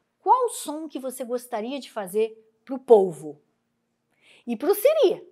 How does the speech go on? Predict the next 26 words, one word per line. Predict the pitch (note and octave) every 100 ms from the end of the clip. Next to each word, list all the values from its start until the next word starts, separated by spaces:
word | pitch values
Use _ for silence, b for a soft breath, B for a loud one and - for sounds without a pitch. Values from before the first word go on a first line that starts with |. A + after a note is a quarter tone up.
| _ _ _ _ _ _ _ -
Escolhe | C4 - - - C#4 C#4 C4
um | B3+
som | - B3+
bem | G#3+ F3+ C4 C#4
bonito | C4 C4 A#3 A#3 G#3+
pro | G#3
seu | A3+
peixinho | A3 G#3 - G#3+
Nemo. | G3 F#3 D#3+ D3 D3 _ _ _ _ _ -
Tá | A#3+
na | A#3+
vez | F#3 A#3 C4+
de | B3+
você | A#3+ B3 - - - - E4+ F4+
tocar | F#4 D#4+ D#4 D4
em | D4
casa. | B3+ G#3+ F#3+ G3+
Eu | C4 A#3+
vou | B3+
te | C#4+
ajudar | C#4+ C#4 C#4
daqui | D4 D4+ F#4 A#4+ B B
e |
você | A#3+ D4+ F4
toca | F#4 F4 F4
daí. | F4 D#4+ A#3